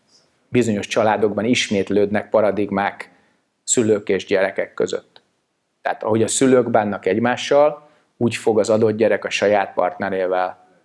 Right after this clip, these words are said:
vagy párjával bánni. Nagyon nagy a valószínűsége, mikor nem történik így, akkor egy, ha nagyon korán elköltözik és más mintákat szervesen beépít, vagy pedig elkezd gyakorolni és dolgozni magán,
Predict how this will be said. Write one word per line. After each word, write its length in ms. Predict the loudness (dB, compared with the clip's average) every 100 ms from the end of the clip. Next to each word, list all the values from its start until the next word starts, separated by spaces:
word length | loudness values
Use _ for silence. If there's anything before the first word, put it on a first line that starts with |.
| _
vagy 120 | -10
párjával 580 | -2 0 0 -2 -2 -4
bánni. 500 | -2 -4 -6 -14 -20 _ -4
Nagyon 380 | 0 2 0
nagy 160 | -2 -2
a 60 | 0
valószínűsége, 1120 | 0 0 -2 -4 2 2 4 0 -2 -18 -20 _
mikor 360 | -2 0 2 2
nem 220 | 2 0
történik 540 | 2 2 2 0 0 2
így, 360 | 2 2 -6 -20 _ _
akkor 520 | -2 0 2 2 2 0
egy, 340 | 0 0 -4 -8
ha 140 | -2
nagyon 340 | 2 2 2
korán 260 | 2 0 2
elköltözik 640 | -2 0 0 2 0 0 -2
és 180 | -2
más 280 | 0 0 0
mintákat 640 | -4 -2 -2 -2 -4 -4 -20 _ _
szervesen 580 | -2 0 0 -2 -2 0
beépít, 640 | 2 2 2 2 0 -2 -20 _ _ _ _ _ _ -2
vagy 320 | 0 0 0
pedig 540 | 0 2 2 0 -12 _
elkezd 360 | -2 0 0 2
gyakorolni 500 | 2 2 2 2 2
és 120 | 2
dolgozni 520 | 4 4 4 2 0
magán, 520 | -2 0 0 0 -4